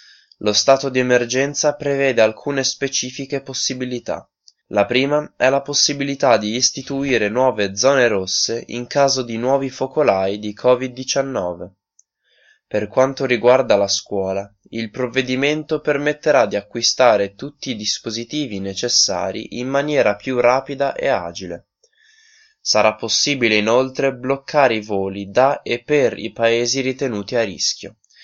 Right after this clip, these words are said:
e anche prolungare il lavoro da casa ed evitare così il rientro negli uffici. Esteri. Perù.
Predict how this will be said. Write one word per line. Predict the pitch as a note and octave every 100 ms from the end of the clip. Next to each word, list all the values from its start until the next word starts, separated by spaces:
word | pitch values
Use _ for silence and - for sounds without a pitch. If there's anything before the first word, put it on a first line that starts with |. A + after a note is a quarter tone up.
| - _ _ _
e | G2+
anche | G2+ A2+ B2+ C3+
prolungare | C3 C3 B2+ C3+ C3 B2+ G2+
il | G2
lavoro | G2+ G#2 C#3 A#2+
da | G#2
casa | A2+ G2+ F#2+ G2 A2 A2+
ed | B2+
evitare | C3 C#3 D3 A#2+ G2 G#2
così | C#3+ B2+ G#2+
il | G#2+
rientro | A#2 C3+ C#3 C#3 C#3
negli | C#3 C#3 C#3
uffici. | C3 - F2 F2 F2 F#2 _ _ _ _ _ _ _ _ _ _ _ _ _ _ _ _ _ _ _ _ _ _ _ _ _ _ _ _ _ _ _ _ _ _ _ _ _ _ _ _ _
Esteri. | - A#2 G#2 - G#2 F#2+ F#2+ _ _ _ _ _ _ _
Perù. | C#3+ B2+ G2+ F#2